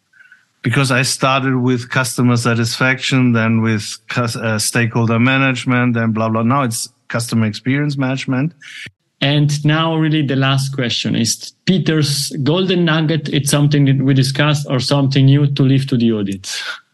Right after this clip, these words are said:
Speaker 1: Two years ago, you got me with a golden nugget and I did not have one. <laughs> Then now this time, this will not happen again. And I thought about it and I thought,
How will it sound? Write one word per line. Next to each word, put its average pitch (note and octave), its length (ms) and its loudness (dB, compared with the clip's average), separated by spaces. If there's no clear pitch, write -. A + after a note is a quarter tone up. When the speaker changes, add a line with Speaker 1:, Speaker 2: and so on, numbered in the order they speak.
Speaker 1:
Two G3+ 140 2
years F#3 260 2
ago, A#2+ 240 2
you A#2 160 2
got A#2+ 200 -2
me C3 100 2
with A#2 180 0
a A#2+ 60 2
golden A2+ 420 2
nugget G#2+ 280 0
and G#2+ 120 2
I A2 60 0
did C3+ 180 2
not C3+ 140 2
have B2 220 2
one. F#2 280 -4
<laughs> - 1800 -10
Then A#2 180 0
now B2+ 160 0
this C3 280 -2
time, B2+ 180 0
this C3 180 0
will B2 140 2
not A#2 160 0
happen A2 300 -2
again. G2 240 -2
And C3 120 2
I G#3+ 100 0
thought C#3+ 340 -2
about A#2 260 0
it F#3 120 -4
and A#2+ 200 0
I C3+ 60 0
thought, D3 360 -4